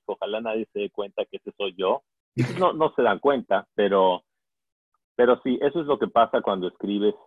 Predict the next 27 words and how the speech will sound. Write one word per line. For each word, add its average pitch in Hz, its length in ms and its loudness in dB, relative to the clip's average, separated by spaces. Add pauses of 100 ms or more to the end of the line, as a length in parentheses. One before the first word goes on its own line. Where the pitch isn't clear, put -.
(100)
y 92 120 -10
diriges 87 480 -8
algo 87 380 0
que 90 240 -6
se 90 60 -6
vuelve 87 640 -2 (1900)
muy 107 180 2
personal 92 680 0
y, 78 260 -4
y 78 160 -6
bueno, 85 320 -4 (100)
eso 82 240 -6
viene 82 300 -4
también 78 340 -6
con 80 180 -8
su 82 100 -8
estrés. 73 360 -8 (300)
O 104 80 -8
sea, 113 160 4 (220)
una 156 220 4
cosa, 147 440 4
hay, 127 300 4
hay 135 180 4
dos 156 220 2
cosas 139 340 -4
que 110 80 0
recuerdo 107 680 -2